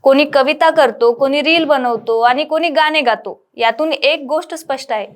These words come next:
राजकारण आता परफॉर्मन्स होत चाललंय. प्रश्न इतकाच आहे की हा परफॉर्मन्स जनतेसाठी आहे की अल्गोरिदमसाठी? गाणं चांगलं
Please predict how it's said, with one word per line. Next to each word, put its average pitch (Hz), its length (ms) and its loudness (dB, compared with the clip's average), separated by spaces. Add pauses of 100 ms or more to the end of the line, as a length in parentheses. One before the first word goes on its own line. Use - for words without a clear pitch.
(420)
राजकारण 294 540 2
आता 302 240 2
परफॉर्मन्स 311 640 0
होत 262 100 0
चाललंय. 202 360 -4 (440)
प्रश्न 262 300 0 (100)
इतकाच 339 380 0
आहे 277 240 4
की - 360 -12
हा 381 160 4
परफॉर्मन्स 330 680 0
जनतेसाठी 339 680 0
आहे 277 240 2 (320)
की 381 80 0
अल्गोरिदमसाठी? 240 920 -2 (320)
गाणं 269 380 2
चांगलं 339 560 4